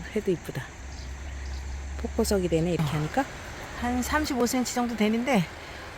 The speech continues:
아우, 요렇게 꽃이 팍팍 박혀가지고, 이렇게 밑에 동굴도 약간 보이고요. 요것도 좋아요. 여기서만 감상할게요. 삐가 아주 재미있게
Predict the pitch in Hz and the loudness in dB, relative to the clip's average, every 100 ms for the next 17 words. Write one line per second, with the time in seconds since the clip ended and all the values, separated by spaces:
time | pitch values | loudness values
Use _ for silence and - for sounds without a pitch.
0 | - 196 196 185 180 196 - 220 - - | 0 4 6 6 4 2 2 -2 -2 -12
1 | - - - - - - - - - - | -10 -10 -10 -12 -12 -12 -12 -14 -14 -10
2 | 285 294 269 - - 240 - 190 226 226 | -4 -2 -4 -4 -4 -6 -6 -4 0 2
3 | 214 214 196 196 214 151 - - - - | 2 0 0 4 4 4 0 -12 -12 -12
4 | - - - - - 196 190 214 190 190 | -12 -12 -12 -14 -6 -2 0 0 0 2
5 | 208 208 180 - - - - - - 202 | 4 6 4 2 -12 -14 -12 -6 4 6
6 | 208 196 175 156 180 165 165 214 202 143 | 6 8 4 6 2 2 2 4 4 2
7 | - - - - 196 202 208 196 180 165 | -4 -12 -12 -10 -2 -2 -2 -2 2 2
8 | 151 131 - - - - - - - - | 2 0 -6 -12 -12 -14 -14 -14 -12 -12
9 | - - - - - - - - - - | -12 -12 -12 -12 -12 -12 -12 -12 -14 -14
10 | - - 165 160 190 214 220 196 196 226 | -14 -8 -2 -2 2 4 4 4 4 2
11 | 220 233 220 220 208 - - - - - | 2 4 6 8 6 -2 -14 -14 -14 -4
12 | 277 302 262 202 208 196 214 220 - 180 | 2 10 10 10 6 6 8 8 8 8
13 | 185 175 | 10 8